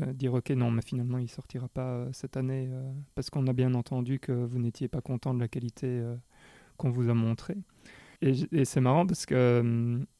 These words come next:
enfin, là, là, c'est, je suis certainement, euh, pas la bonne personne, euh, pour dire ce genre de choses, mais, euh, je comprends pas comment les, les adorateurs de, de Microsoft ne se disent pas, « Mais c'est quand même, euh, ils se foutent un peu de notre gueule, non ? »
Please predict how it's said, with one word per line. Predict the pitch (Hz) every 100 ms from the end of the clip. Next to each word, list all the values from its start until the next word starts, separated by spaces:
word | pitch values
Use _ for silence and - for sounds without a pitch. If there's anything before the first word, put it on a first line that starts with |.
| _ _ _ _ -
enfin, | - 131
là, | 127 139
là, | 135 120
c'est, | - 127 120 113 113 110 110 107 107 117 -
je | 131 - 120
suis | 113 - 120 113 110 113
certainement, | - - - 117 117 117 113
euh, | 113 110
pas | 127
la | 120
bonne | 117 117
personne, | 120 - 135 127 120
euh, | 113 110 113 120 _ - - -
pour | -
dire | 127 135
ce | - 123
genre | 120
de | 123
choses, | - 175 147
mais, | 120 120
euh, | 123 135 - - -
je | - 135
comprends | - - 131
pas | 165
comment | - 131 131
les, | 131 117 117 113 113 113
les | 127 117 120
adorateurs | 120 117 117 - 143 135 135
de, | 120 117 117 113 113 113 127 143
de | 131 123
Microsoft | 117 - 123 165 -
ne | 139
se | 117
disent | 117 113
pas, « | - 165
Mais | 131
c'est | -
quand | -
même, | 127 127 131 165
euh, | 139 135
ils |
se | -
foutent | - 131
un | 135
peu | 156
de | 143
notre | 127 123
gueule, | 170 160
non ? » | 143